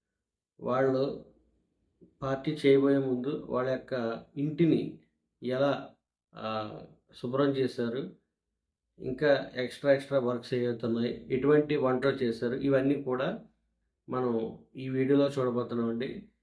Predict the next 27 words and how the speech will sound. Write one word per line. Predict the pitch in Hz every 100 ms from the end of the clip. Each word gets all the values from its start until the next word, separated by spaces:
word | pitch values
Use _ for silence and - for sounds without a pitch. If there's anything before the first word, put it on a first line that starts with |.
| _ _ 127
ఇది | 139
ఒక | 139 135
ఫ్యామిలీకి | - 131 131 143 139
సంబంధించిన, | 139 127 123 117 123 151 180 - _ _ _ _ _ _ _ _ _ -
ఆ, | 87
పార్టీ. | - 127 127 - 110 - - _ _ 123
ఓకే, | 113 175 170 - -
చాలా | 127 135
అంటే | 131 139 139
చాలా | 127 135
ఎంజాయ్ | 131 131 123
చేస్తారు. | 120 117 127 139
ఎందుకంటే | 127 127 131 127 117 151 202 - _ _ -
ప్రతి | 131 123 147
ఒక్కరూ | 139 131 143 160
ప్రతి | 143 127 139
ఇంట్లో | 135 135 143
మనం | 151 160
పార్టీలు | 160 131 - 143 139
చేసుకుంటూ | 135 - 127 123
ఉంటాం | 110 104 - - _
ఏదో | 117 127 127
రోజు | 113 110 110 _ _ _ _ _
అక్కడ, | 110 117 113 - - - _ _ _ _ _ _ _ _ -
ఆ, |
సందర్భాన్ని | 113 135 135 135 131 120
బట్టి. | 101 - -